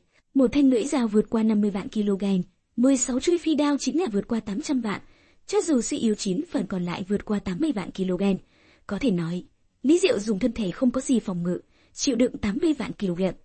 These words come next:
Lúc trước La Phong tại di tích cổ văn minh số chín, đối mặt với công kích của thần bí hắc y nhân, gần trăm vạn kg,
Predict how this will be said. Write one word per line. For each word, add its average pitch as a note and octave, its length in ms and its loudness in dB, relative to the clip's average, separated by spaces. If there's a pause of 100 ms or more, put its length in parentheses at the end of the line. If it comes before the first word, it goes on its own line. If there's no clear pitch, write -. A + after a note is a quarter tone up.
(680)
Lúc G4 200 2
trước G#4+ 240 2
La C4+ 140 2
Phong B3 280 0
tại A#3 200 -4
di C4 120 0
tích D#4 200 0
cổ G3+ 120 -2
văn G#3 200 -2
minh G3+ 160 0
số F#3+ 180 -6
chín, G#3 340 2 (380)
đối B3 160 4
mặt D4+ 280 4
với G#3+ 100 2
công C#4 200 0
kích F#4+ 220 2
của A#3+ 120 0
thần F#3 220 -6
bí F3+ 120 2
hắc D4 240 -4
y A3+ 140 2
nhân, A#3+ 220 4 (480)
gần D4 200 6
trăm F4+ 180 0
vạn E4+ 200 -4
kg, C4+ 320 0